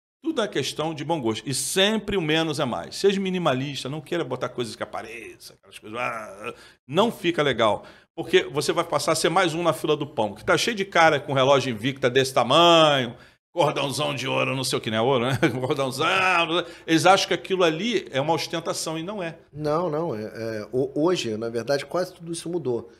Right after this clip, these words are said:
Speaker 2: Hoje você vê nas redes sociais muitas pessoas querendo passar uma imagem de rico, querendo colocar alguma coisa, e foi isso que o Marcelo falou. As coisas que você tá usando,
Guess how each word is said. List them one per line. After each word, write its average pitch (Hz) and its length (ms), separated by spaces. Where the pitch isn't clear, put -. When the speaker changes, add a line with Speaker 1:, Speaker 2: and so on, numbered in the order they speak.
Speaker 2:
Hoje 190 220
você 165 260
vê 139 140
nas 131 140
redes 131 180
sociais 135 340
muitas 208 520
pessoas 156 480
querendo 147 340
passar 139 460
uma 196 220
imagem 143 380
de 117 140
rico, 139 460
querendo 190 380
colocar 151 300
alguma 139 300
coisa, 170 240
e - 20
foi 185 160
isso 185 100
que - 80
o 190 40
Marcelo 180 340
falou. 175 520
As 180 240
coisas 190 420
que - 60
você 147 200
tá 135 140
usando, 139 440